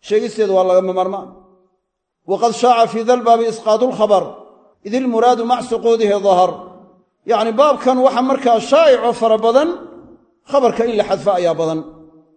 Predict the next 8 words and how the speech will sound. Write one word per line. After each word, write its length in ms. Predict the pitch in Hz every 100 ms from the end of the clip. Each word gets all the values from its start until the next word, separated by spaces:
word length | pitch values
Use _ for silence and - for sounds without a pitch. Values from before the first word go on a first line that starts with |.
| _ _ -
Marka 220 | 202 208
waxa 180 | 208 208
weeye, 400 | 247 254 262 254 262 - - - _
hadda 220 | 220 214 220
waxa 340 | 220 202 202
kown 220 | 240 240
khaasa, 440 | 220 220 208 208 196 175 - - - _ _ _ _
ee, 380 | 185 196 202 196